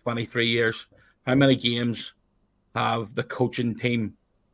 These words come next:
got behind that bench, the Belfast Giants?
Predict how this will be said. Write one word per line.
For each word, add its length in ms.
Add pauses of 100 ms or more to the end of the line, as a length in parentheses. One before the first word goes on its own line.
(160)
got 340 (260)
behind 320
that 140
bench, 240
the 80
Belfast 420
Giants? 400